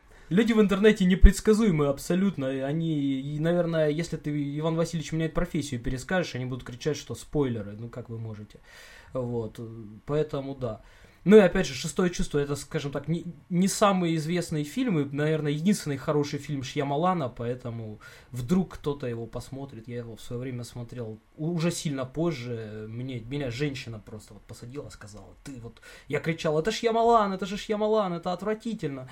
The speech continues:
Потому что я уже к тому времени смотрел "Знаки". Вот. Но оказалось, что он когда-то очень даже мог.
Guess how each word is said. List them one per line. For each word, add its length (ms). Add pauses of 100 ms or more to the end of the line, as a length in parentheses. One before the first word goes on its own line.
(160)
Потому 180
что 120
я 100
уже 120
к 40
тому 180
времени 240
смотрел 360
"Знаки". 460 (400)
Вот. 400
Но 240
оказалось, 560
что 280 (120)
он 140
когда-то 460
очень 320
даже 220
мог. 360